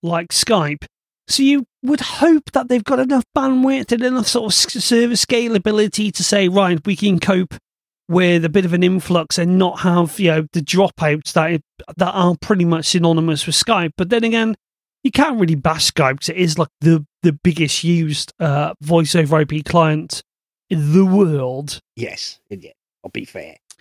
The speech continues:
Speaker 2: I'll be fair to Skype, and long before Microsoft took it on, you have to be, have to say that however they did it,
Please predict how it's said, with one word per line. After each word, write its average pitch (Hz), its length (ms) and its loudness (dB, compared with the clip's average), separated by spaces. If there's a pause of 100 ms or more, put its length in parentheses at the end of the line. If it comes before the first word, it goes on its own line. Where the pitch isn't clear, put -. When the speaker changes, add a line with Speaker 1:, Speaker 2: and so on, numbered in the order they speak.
(520)
Speaker 2:
I'll 127 100 -2
be 170 160 2
fair 180 260 2
to 170 100 -8
Skype, 151 520 0
and 135 240 0 (100)
long 190 300 2
before 170 340 2
Microsoft 147 580 0
took - 200 -6
it 113 80 -2
on, 110 320 -2
you 117 220 -4
have 127 220 -4
to - 120 -20
be, 120 380 0
have 131 200 -2
to 123 80 -10
say 113 400 0
that 113 280 -4 (520)
however 127 320 2
they 143 160 2
did 127 220 2
it, 92 180 -10